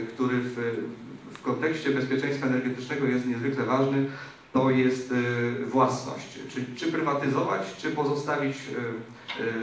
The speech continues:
dużą rolę państwa w energetyce? Nie ma jednego słusznego modelu w tym zakresie, prawda? Inaczej jest w Stanach Zjednoczonych, inaczej jest we Francji, w Szwecji, e, czy inaczej jest wreszcie, e,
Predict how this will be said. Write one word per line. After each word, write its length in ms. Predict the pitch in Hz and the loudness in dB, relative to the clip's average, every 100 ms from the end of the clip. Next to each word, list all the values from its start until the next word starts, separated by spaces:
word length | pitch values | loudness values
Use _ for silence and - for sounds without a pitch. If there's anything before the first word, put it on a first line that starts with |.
| 107 - | -4 -4
dużą 240 | 139 135 127 | 2 2 4
rolę 180 | 127 123 | 2 2
państwa 340 | 123 120 120 | 0 0 -2
w 40 | |
energetyce? 600 | 110 107 107 107 - - - - - - - - - - 139 | -2 -2 0 -2 -2 -8 -10 -14 -18 -18 -18 -20 -20 -16 2
Nie 140 | 131 | 4
ma 120 | 135 | 6
jednego 600 | 135 127 120 113 107 107 | 8 8 6 4 4 2
słusznego 460 | - 131 123 113 110 | 0 2 2 2 2
modelu 320 | 107 104 104 | 2 4 2
w 100 | 104 | 2
tym 100 | 104 | 0
zakresie, 440 | 104 101 - - - | 0 2 0 0 -4
prawda? 280 | - 151 | -2 0
Inaczej 400 | 160 190 165 127 | 2 0 0 0
jest 100 | 107 | 0
w 40 | - | 2
Stanach 240 | 135 143 | 2 4
Zjednoczonych, 540 | 143 143 139 139 131 120 | 0 -2 2 2 2 0
inaczej 380 | 117 113 107 | -2 -2 -2
jest 120 | 104 101 | -2 -2
we 100 | 104 | -2
Francji, 500 | 127 135 135 123 104 | 2 2 2 -2 -4
w 80 | |
Szwecji, 600 | - 127 127 131 123 - - - - - - - - 120 | 0 0 0 0 0 0 -8 -16 -20 -20 -20 -20 -16 -6
e, 60 | 117 113 113 110 | -2 0 0 -2
czy 140 | - 139 | 0 2
inaczej 460 | 123 123 123 117 | 4 4 4 0
jest 140 | 113 107 | 0 0
wreszcie, 400 | 117 117 - | 0 0 -2
e, 60 | 117 | -2